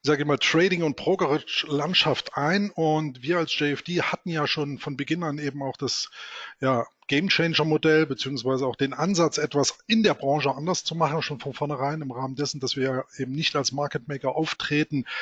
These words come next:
und gegen den Kunden handeln im klassischen Trading,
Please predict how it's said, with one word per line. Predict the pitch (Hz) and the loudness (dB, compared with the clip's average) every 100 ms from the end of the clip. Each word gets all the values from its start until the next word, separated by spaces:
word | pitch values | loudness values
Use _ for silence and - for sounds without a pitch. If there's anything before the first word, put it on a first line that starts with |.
| - - | -8 -10
und | - 131 | -12 -4
gegen | 139 143 | -2 -2
den | 135 | -2
Kunden | - 196 190 139 | 0 0 0 0
handeln | 160 156 | 0 0
im | 151 | -2
klassischen | 139 147 - 127 135 | 0 0 0 -2 0
Trading, | 147 147 143 | 2 2 2